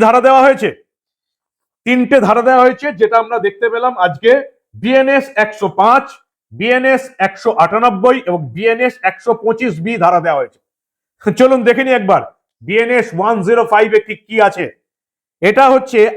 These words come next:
আগের ওই আইপিসি যেটা থ্রি জিরো ফোর ছিল, কালপেবল হোমিসাইড not amounting to murder, অর্থাৎ অনিচ্ছাকৃত হত্যা। এই বারো জন ডাক্তার এই প্রসূতি এবং শিশুকে অনিচ্ছাকৃত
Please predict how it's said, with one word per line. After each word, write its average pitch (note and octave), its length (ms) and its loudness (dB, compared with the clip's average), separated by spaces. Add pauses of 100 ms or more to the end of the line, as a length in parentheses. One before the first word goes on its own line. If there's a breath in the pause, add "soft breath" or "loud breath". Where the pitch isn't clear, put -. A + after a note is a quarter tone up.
(100)
আগের B3 280 2
ওই B3 80 -2 (180)
আইপিসি A#3 440 -6
যেটা A#3+ 160 -6 (100)
থ্রি A#3+ 140 -8 (160)
জিরো A#3 240 2
ফোর G#3 140 2 (100)
ছিল, C3+ 120 -16 (540)
কালপেবল A3 520 2 (140)
হোমিসাইড A#3+ 520 0 (380)
not B3 280 0 (180)
amounting A3+ 640 -2
to A#3+ 80 -4
murder, D#3 300 -2 (100)
অর্থাৎ E3+ 360 2 (440)
অনিচ্ছাকৃত C4+ 920 -2 (200)
হত্যা। A3 320 0 (540)
এই A3 200 0 (140)
বারো A#3+ 180 4
জন A3+ 220 -2
ডাক্তার G#3+ 460 2 (240)
এই B3+ 80 0 (120)
প্রসূতি B3 420 -4 (180)
এবং B3+ 120 -6 (120)
শিশুকে A3+ 380 -4 (480)
অনিচ্ছাকৃত C4 760 0